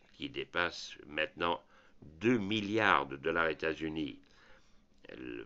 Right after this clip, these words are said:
personnel de l'organisation a doublé en dix ans, à plus de vingt mille membres du personnel, dont quatre-vingt-quinze pour cent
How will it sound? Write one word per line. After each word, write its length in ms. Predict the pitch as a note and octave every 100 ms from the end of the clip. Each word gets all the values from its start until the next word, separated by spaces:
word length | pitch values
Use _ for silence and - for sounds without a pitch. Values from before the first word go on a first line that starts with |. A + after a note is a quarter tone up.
| -
personnel 500 | C#2 D2 - E2 D#2
de 80 | C#2+
l'organisation 800 | D2 C#2 C#2+ D2 D2+ D#2+ E2 D#2
a 100 | D2+
doublé 580 | D2 F#2 F2 F#2 A2+ E2+
en 120 | D2+
dix 420 | C#2 E2 F#2 D2+
ans, 260 | E2 C2 - - - - - - - -
à 140 | - F2+
plus 260 | - G#2
de 120 | F#2 F2+
vingt 420 | E2 D#2+ G#2 G2+
mille 260 | G2 G2
membres 380 | E2+ F2 F2+ D#2+
du 120 | D2+
personnel, 600 | C#2+ D2 - D2+ C#2 C2 A#1+ A#1 - - - - - - - _ -
dont 460 | - D2 E2+ C#2 - - - -
quatre-vingt-quinze 840 | - E2+ D#2+ D2+ C#2+ - C2 B1 -
pour 200 | F2+ -
cent 320 | - G2